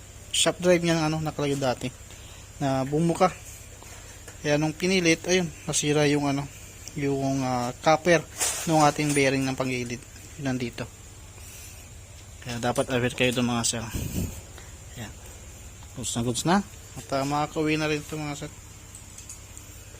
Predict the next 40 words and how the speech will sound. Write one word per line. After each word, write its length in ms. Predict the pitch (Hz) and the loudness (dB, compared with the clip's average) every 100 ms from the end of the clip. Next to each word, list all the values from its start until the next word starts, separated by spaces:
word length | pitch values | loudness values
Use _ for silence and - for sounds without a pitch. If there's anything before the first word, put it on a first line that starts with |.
| - - - - | -18 -18 -16 -2
Kaya 140 | - 127 | 0 0
dapat, 300 | 135 135 135 131 | -2 -2 -4 2
ah, 320 | 127 123 113 - - - - - - - - - - - - - - - - - - - - - | 4 4 2 -6 -16 -16 -16 -16 -14 -12 -10 -12 -14 -14 -14 -12 -12 -12 -12 -12 -12 -12 -12 2
aware 240 | 180 180 | 6 6
kayo 240 | 180 175 175 | 6 4 4
sa, 160 | 165 | 4
ano, 160 | 151 151 | 2 0
sa 160 | - 135 | 0 0
gagawin 560 | 139 131 135 135 131 | 0 0 0 2 0
yung 80 | 127 | 0
mga 160 | 117 117 | 0 -2
sir 240 | - 113 | -2 -4
para 240 | 120 117 | -4 -2
hindi 480 | 113 131 147 151 147 | -2 0 2 4 4
dumoble 640 | 147 180 185 180 208 185 165 - - - | 2 2 2 2 4 4 0 -10 -10 -2
yung 400 | 202 196 190 190 | 0 2 2 2
gastos. 640 | 185 175 - 180 - - - - - - - - | 2 2 0 -2 0 -2 -8 -12 -12 -12 -12 -4
Kaya 320 | 147 147 156 | 0 4 4
yun 240 | 170 170 | 4 4
yung, 240 | 170 170 170 | 4 4 4
ano, 240 | 156 147 | 4 2
yung 160 | 175 165 | 2 2
shop 240 | - 165 160 | 2 2 4
drive 240 | 160 156 | 4 4
na 160 | 165 180 | 2 4
yun, 320 | 147 170 190 - - - - - 175 | 4 0 -4 -10 -12 -12 -14 -8 0
hindi 160 | 180 | 0
ko 160 | 180 180 | 2 4
na 160 | 175 165 | 6 4
pinabayaran 560 | 170 170 165 160 156 156 | 4 0 4 4 6 4
yan 160 | 151 | 0
o 80 | 147 | 0
hindi 80 | 147 | 0
ko 80 | 151 | 0
na 80 | 147 | 4
pababayaran 560 | 151 151 147 143 139 | 4 6 6 4 2
kaya 240 | 139 131 127 | 0 0 0
na 80 | |
yan 80 | 123 | -2
kay, 400 | 123 117 113 107 | -2 -4 -4 -8